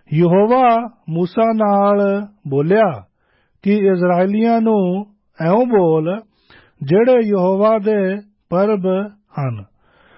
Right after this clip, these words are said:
ਜੋ ਤੁਸਾਂ ਪਵਿੱਤਰ ਮੇਲੇ ਕਰਨੇ, ਸੋ ਇਹ ਮੇਰੇ ਪਰਬ ਹਨ। ਛੇ ਦਿਨ ਕੰਮ ਕੀਤਾ ਜਾਵੇ, ਪਰ ਸੱਤਵਾਂ ਦਿਨ ਵਿਸ਼ਰਾਮ ਦਾ, ਸਬਤ ਇੱਕ ਪਵਿੱਤਰ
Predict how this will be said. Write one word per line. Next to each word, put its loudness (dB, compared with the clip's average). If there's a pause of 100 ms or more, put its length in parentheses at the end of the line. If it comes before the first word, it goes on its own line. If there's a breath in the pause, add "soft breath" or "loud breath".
(140 soft breath)
ਜੋ 2
ਤੁਸਾਂ -2
ਪਵਿੱਤਰ -2 (460)
ਮੇਲੇ 0
ਕਰਨੇ, -4 (540)
ਸੋ 0
ਇਹ 2
ਮੇਰੇ 0 (380)
ਪਰਬ 0
ਹਨ। -4 (680)
ਛੇ 2
ਦਿਨ 0 (380)
ਕੰਮ -2
ਕੀਤਾ -2
ਜਾਵੇ, 0 (460)
ਪਰ 0 (400)
ਸੱਤਵਾਂ 0
ਦਿਨ 0 (640)
ਵਿਸ਼ਰਾਮ 0
ਦਾ, -2 (540)
ਸਬਤ -2 (500)
ਇੱਕ -4 (100)
ਪਵਿੱਤਰ 0